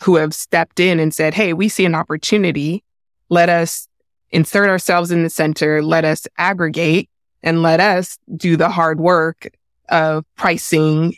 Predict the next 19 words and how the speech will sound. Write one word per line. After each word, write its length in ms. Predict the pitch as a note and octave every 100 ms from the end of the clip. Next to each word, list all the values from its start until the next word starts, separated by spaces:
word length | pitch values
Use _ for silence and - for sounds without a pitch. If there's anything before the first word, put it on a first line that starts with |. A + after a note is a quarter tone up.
| -
and 500 | E3 D#3 D3+ D3+ D#3 _ _
payment 640 | - F3+ E3+ D#3+ D3+ D#3 - _ -
and 360 | E3 D#3 D#3
tax 320 | - G#3 E3+ - _ _
and 260 | G3 E3 D#3+
finance 720 | - E3 D#3 D3 D#3 F#3 - _ _ _ _
and 160 | F3 E3
actually 460 | F3 E3+ F#3+ E3
create 500 | D#3+ - E3+ D#3+ D#3+ D3+
value 500 | C#3+ D#3 F3 D3+ D3
where 400 | D3+ D3 C#3+ C#3+
it 60 | E3+
would 160 | E3
be 120 | D3+
really 280 | D#3+ F3+ D#3
hard 260 | F3 D#3 D#3+
for 140 | D#3+
an 80 | D3+
individual 720 | D3+ D3 D#3 D#3+ D3 D#3 F3